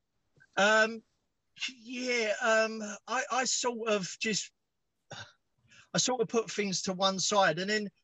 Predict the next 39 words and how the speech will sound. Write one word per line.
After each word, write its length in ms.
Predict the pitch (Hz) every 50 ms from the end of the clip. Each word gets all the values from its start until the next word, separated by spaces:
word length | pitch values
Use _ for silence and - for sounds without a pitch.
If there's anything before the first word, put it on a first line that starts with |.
| _ _ -
all 180 | 233 285 285 285
of 100 | 247 240
a 40 |
s-, 200 | 220 - - - - _ _ _ -
all 160 | 240 277 269
of 60 | 247
a 40 | 214
sudden, 440 | - - 233 226 214 165 147 151 170 180 -
um, 300 | 190 185 190 190 175 160
because 300 | - - - 233 214 -
of 80 | 202 185
the 60 | 180
family 560 | - - 190 185 185 185 185 180 180 185 175
thing, 360 | - - 185 190 185 180 175
and, 120 | 151 151 156
uh, 220 | 156 151 151 151 143 _ _ _ _ _ _ _ -
uh, 80 | 147 143 - -
uh, 100 | 180 180 - _ - 202 214 214
and 100 | 247 214
then, 220 | 226 220 214 214 220 196 -
uh, 60 | 190
six 340 | - - - 269 - - -
months 280 | 220 214 208 196 - 214
after, 380 | 202 196 190 190 - - - - -
<laughs> 140 | 190 175 143 - _ _ _ _ _ _ -
six 320 | - - 254 262 - -
months 300 | 202 208 202 190 180 -
after, 560 | 196 190 185 180 - - - 185 180 170 170
um, 440 | 170 170 175 170 170 165 165 165 156 - -
or 100 | 151 156
seven 340 | - - - 185 165 165 156
months 300 | 156 160 160 160 - -
after, 520 | 170 170 165 160 - - 156 147 147 139 139 -
um, 520 | - 147 147 147 147 147 147 147 147 139 131 - _ _ _ _ _ _ - - - - - - -
that, 220 | 165 165 170 170
what 120 | 156 160 165
happened 220 | 156 151 151 -
to 100 | 160 143
Danny, 500 | 139 170 175 170 143 117 143 160 170